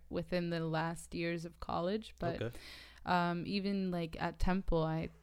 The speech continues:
Speaker 1: I know a couple people, but I, uh, I trust, like, mm, one or two, you know,
Speaker 2: Yeah.
Speaker 1: at the most. And, and even that, like,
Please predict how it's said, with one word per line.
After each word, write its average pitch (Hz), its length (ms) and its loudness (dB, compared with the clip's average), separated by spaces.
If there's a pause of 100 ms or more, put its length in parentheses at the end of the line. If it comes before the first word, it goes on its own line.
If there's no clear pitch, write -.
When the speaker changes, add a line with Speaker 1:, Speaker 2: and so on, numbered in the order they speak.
(360)
Speaker 1:
I - 60 -2
know 202 300 2
a 285 40 0
couple 165 340 -2
people, 165 380 -2
but 165 280 -2
I, 160 460 -2 (120)
uh, 165 400 -4 (160)
I 294 80 -6
trust, 285 340 -6
like, 247 200 -6 (200)
mm, 277 520 4
one 165 200 0
or 208 80 -2
two, 220 760 0 (460)
you 214 120 0
know, 214 160 2
Speaker 2:
Yeah. 156 160 10
Speaker 1:
at 160 60 4
the 202 80 2
most. 208 440 0
And, 175 280 -2
and 110 380 -6
even 208 360 0
that, 180 320 2
like, 165 280 -4